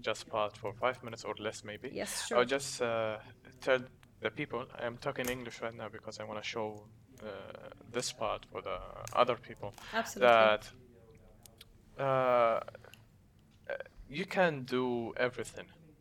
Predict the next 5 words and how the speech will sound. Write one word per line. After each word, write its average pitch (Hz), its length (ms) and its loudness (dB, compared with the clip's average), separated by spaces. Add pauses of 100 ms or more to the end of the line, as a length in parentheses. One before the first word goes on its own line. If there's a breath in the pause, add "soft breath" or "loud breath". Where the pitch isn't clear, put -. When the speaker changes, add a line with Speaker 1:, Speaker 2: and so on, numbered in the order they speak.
(800)
Speaker 1:
You 120 140 -6
can 117 420 0
have, 110 580 0 (1900 loud breath)
there's 156 300 6
nothing 180 380 4